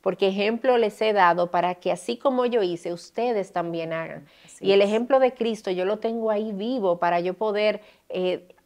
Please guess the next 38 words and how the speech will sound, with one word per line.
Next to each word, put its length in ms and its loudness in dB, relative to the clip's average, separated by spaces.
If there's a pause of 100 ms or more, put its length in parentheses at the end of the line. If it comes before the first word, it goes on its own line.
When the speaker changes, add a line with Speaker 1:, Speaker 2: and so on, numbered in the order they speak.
(120)
Speaker 1:
echar 400 0
a 60 4
un 220 0
lado 440 2
el 160 -2
enojo 540 -6
y 80 -4
aprender 420 -4
a 80 0
guardar 440 0
silencio, 680 -6
Speaker 2:
Ujú. 80 -12 (280)
Speaker 1:
a 140 0
no 120 4
devolver 520 2
mal 300 -2
por 180 -6
mal, 240 -4
porque 240 -6
puede 220 0
ser 200 -6
que 80 -6
mis 260 -4
hijos 440 -6
sí 320 -4
reaccionen 480 0
de 60 2
una 100 0
manera 340 -2
pecaminosa 480 -2
Speaker 2:
Claro. 160 0
Speaker 1:
hacia 220 -2
mí. 240 -6 (100)
Speaker 2:
Casi 240 2
Speaker 1:
Claro 300 6
Speaker 2:
siempre. 80 4
Speaker 1:
que 80 2
sí, 200 -2